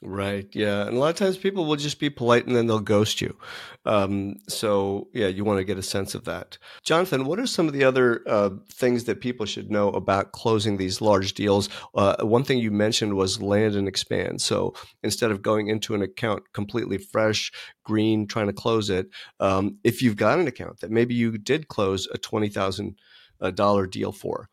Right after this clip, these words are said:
but you see that the, perhaps there are other divisions inside the groups, you know, other people that could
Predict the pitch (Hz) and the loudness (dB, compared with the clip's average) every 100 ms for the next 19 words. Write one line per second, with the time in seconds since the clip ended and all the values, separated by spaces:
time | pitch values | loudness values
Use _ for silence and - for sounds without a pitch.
0 | _ _ _ - 107 - 110 104 - 165 | _ _ _ 0 0 0 -4 -4 -4 -2
1 | 127 110 104 101 101 95 92 98 95 - | 0 0 -2 -4 -6 -6 -6 -6 -6 -6
2 | 95 104 101 101 95 110 104 101 95 98 | -4 -4 -6 -8 -4 -2 0 -2 -2 -6
3 | 95 - 101 101 98 - 101 101 98 - | -6 -6 -4 -6 -8 -14 -10 -10 -8 -8
4 | - 101 95 95 95 101 110 110 101 - | -6 -4 -4 -4 -2 -4 -6 -10 -10 -10
5 | 101 95 | -14 -14